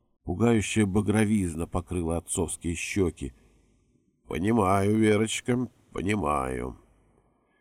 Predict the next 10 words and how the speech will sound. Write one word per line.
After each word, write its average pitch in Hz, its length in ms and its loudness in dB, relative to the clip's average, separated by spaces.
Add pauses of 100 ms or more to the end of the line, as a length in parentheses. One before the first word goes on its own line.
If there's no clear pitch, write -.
(120)
Эти 71 280 -6
неприятности 101 840 0
последнего 113 720 4
времени — 110 640 2 (300)
утомили 95 640 0
тебя. 57 460 -10 (640)
Тебе 90 220 0
непременно 117 880 2
нужно 101 440 0
отдохнуть. 87 840 -6